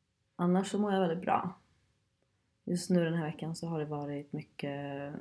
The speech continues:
om, om kläder faktiskt. Jag är inne på det igen.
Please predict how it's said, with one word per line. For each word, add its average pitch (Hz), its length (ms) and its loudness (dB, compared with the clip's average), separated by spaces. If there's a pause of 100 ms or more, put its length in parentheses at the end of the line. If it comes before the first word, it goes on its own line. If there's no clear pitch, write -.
(300)
om, 151 480 -6 (760)
om 165 160 -6
kläder 220 600 4 (220)
faktiskt. - 520 -6 (680)
Jag 180 60 6
är 180 40 8
inne 175 200 6
på 175 100 -2
det 165 120 4
igen. 202 540 2